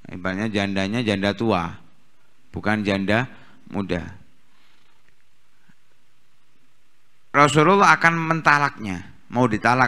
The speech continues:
oleh Rasulullah. Karena setelah meninggalnya Sayyidah Khadijah,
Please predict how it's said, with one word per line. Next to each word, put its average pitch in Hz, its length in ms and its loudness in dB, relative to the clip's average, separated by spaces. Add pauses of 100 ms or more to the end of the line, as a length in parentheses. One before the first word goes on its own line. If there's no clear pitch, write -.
oleh 110 160 -2
Rasulullah. 95 540 -6 (1600)
Karena 98 320 -4
setelah 101 320 -2
meninggalnya 98 520 -4
Sayyidah 92 320 -6
Khadijah, 98 760 -4